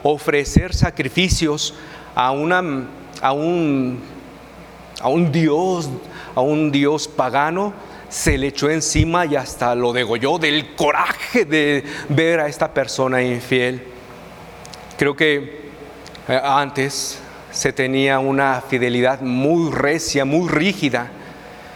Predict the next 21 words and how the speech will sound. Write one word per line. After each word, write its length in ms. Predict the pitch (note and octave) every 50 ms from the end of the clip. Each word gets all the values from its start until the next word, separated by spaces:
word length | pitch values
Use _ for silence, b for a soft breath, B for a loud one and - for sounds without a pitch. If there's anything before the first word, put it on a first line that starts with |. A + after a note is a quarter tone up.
| B B B B B - - - - - - - - - - - - - - - - -
Hoy 520 | C#3+ D3 D#3+ E3+ F3 F3+ F#3 F3+ D#3+ D#3+ D#3 -
en 280 | D#3 D3+ C#3 C3+ C3+
el 120 | C3+ C3 C3
Evangelio 680 | C3+ C3+ C#3 C#3 C#3 - - E3+ F3 F3 E3+ D3 D3
escuchamos 580 | D3+ C#3+ - C#3+ C3+ - D#3+ D#3 E3 E3 D3+ -
cómo 320 | - D3+ D3 D#3+ E3 D3+
Jesús 540 | - - C#3+ C3+ - - C#3+ D#3 D3+ - -
llora, 400 | A#2+ C3+ C#3 D3 C#3+ C#3+ C#3+ - - B B B B B B B B B - - - - - - - A#2+
llora 340 | C3+ D#3 D#3+ E3+ F3+ E3+
por 160 | E3+ E3 C#3 -
Jerus-, 420 | - D3 C3 C#3 C3 - - - - -
Jerusalén 540 | - D3+ C#3 C#3 - - C#3+ C#3 D#3 E3
porque, 460 | D#3+ - D#3+ - - C#3 C#3 C#3 C#3 C#3 B B B B B B B - - -
pues, 160 | C#3 C#3 C3
ya 180 | C3 D#3 D#3+
no 360 | D#3+ E3 D#3+ D#3+ D#3+ D#3+ D#3 D#3
es 240 | D#3+ D#3+ D#3 -
esa 520 | E3 D3+ - - E3+ D3 C#3+ C3+ C3 C3 - -
Jerusalén 680 | - D3 D3 C#3+ C#3+ C3 - D3 C3+ C3+ C#3 C#3+ C#3
fiel 500 | C#3 - - C#3 C3+ C#3+ D3 D3 C#3+ C#3+
que, 280 | - C3+ B2+ B2 B2+